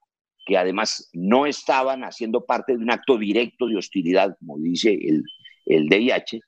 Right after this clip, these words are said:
sino que después la reacción desproporcionada fue las amenazas contra los civiles. La lluvia de amenazas que mi familia recibió, que yo recibí en ese debate y que recibieron luego periodistas y luego las chuzadas que se conocieron,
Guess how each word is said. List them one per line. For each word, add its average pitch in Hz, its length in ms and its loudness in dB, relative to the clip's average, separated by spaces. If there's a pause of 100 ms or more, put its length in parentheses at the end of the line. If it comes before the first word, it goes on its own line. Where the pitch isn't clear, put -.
(320)
sino 127 340 0
que 131 140 2
después 160 460 0
la 185 100 2
reacción 147 380 -2
desproporcionada 131 680 0
fue 170 80 0
las 156 160 0
amenazas 139 460 0
contra 120 280 0
los 117 140 2
civiles. 143 560 0 (400)
La 123 160 4
lluvia 208 460 0
de 196 160 0
amenazas 127 960 -4 (340)
que 90 400 -2
mi 80 180 -10
familia 123 680 2
recibió, 107 580 0
que - 160 -14
yo 107 160 4
recibí 120 440 0
en 120 60 -2
ese 113 180 0
debate 113 400 0
y 78 80 -6
que 82 80 -6
recibieron 98 380 2
luego 117 300 0
periodistas 110 680 0
y - 20 -2
luego 117 240 4
las - 140 0
chuzadas 127 500 0
que 113 120 -10
se - 100 -20
conocieron, 113 520 -8